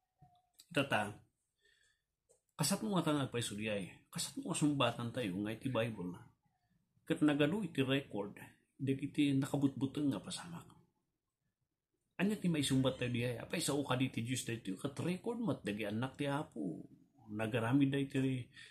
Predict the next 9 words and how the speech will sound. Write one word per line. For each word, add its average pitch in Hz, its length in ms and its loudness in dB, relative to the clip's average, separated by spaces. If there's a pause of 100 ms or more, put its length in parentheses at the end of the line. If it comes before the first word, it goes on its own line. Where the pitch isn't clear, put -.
(280)
kaisturian 139 720 4
nga 131 160 0
kababain 139 480 8
laun 170 320 4
unay, - 320 -6
ti 113 480 -4 (320)
tatao, - 640 -4
nga 131 240 6
naretah, 131 480 -6